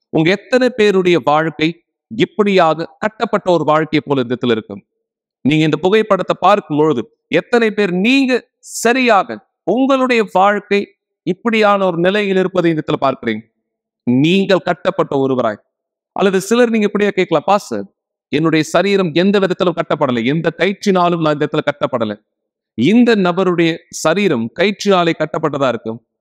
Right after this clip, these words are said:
ஆனா நீங்க யார் இந்த நிகழ்ச்சியை பார்த்துட்டு இருக்கீங்களோ, நீங்க எத்தனை பேர் உங்களுடைய வாழ்க்கை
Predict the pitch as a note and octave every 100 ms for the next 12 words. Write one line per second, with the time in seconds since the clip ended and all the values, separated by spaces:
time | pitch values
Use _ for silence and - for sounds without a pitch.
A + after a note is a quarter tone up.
0 | _ _ B2+ C3 D3 C#3 C#3+ F3+ F3+ D#3+
1 | D#3 D#3+ E3 D3 D3+ D3+ - A#2 B2+ C3
2 | F#2+ _ _ _ _ C3 C#3 D#3 - A#3+
3 | A3+ G3+ D#3+ D#3+ _ _ _ _ C#3+ E3+
4 | E3 D#3+ D#3 A2+ D#3 F#3+ G#3 G3+ G3+ G#3